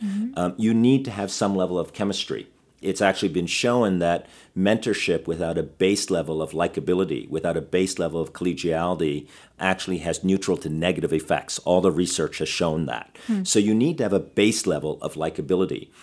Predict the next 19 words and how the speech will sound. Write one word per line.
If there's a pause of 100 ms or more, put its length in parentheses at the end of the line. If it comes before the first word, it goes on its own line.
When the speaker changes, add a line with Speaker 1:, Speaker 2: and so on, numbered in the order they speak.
(260)
Speaker 2:
The
problem (400)
comes
about
when (140)
likability (120)
trumps (340)
mutual
respect
in
terms
of
quality
of
work,
Speaker 1:
Yeah.
Speaker 2:
um,
and
standards.